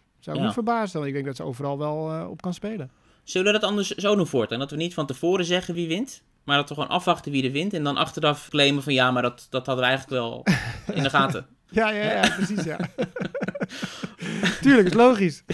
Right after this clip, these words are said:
Speaker 2: Ja, hebben we het nooit meer fout.
Speaker 1: Nee, precies, ja. We moeten eigenlijk gewoon altijd...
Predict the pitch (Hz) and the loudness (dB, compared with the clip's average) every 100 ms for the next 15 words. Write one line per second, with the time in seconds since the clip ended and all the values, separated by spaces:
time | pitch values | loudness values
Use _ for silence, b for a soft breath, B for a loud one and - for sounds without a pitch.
0 | - 190 214 196 - - - - 175 226 | 0 6 8 6 2 -8 -4 -2 2 4
1 | 165 233 269 247 - _ 254 269 170 - | 4 4 2 0 -8 _ 0 2 2 0
2 | 208 202 262 175 139 160 185 202 208 208 | -8 -6 -4 -4 -2 -2 0 0 0 0
3 | 214 202 208 214 220 208 185 | 2 2 2 2 4 2 2